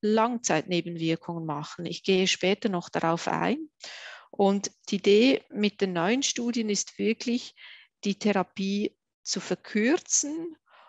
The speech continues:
und, sagen wir, weniger toxisch zu machen. Früher hat man auch noch viel Bestrahlung gegeben, viel mehr als heute. Es ist auch wichtig, dass wir weniger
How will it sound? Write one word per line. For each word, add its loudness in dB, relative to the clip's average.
und, 0
sagen 0
wir, 0
weniger 4
toxisch -4
zu -4
machen. -2
Früher 2
hat 0
man -4
auch -2
noch -6
viel 0
Bestrahlung 0
gegeben, 0
viel -4
mehr -2
als -4
heute. 0
Es 2
ist 2
auch -2
wichtig, -2
dass -6
wir 0
weniger 4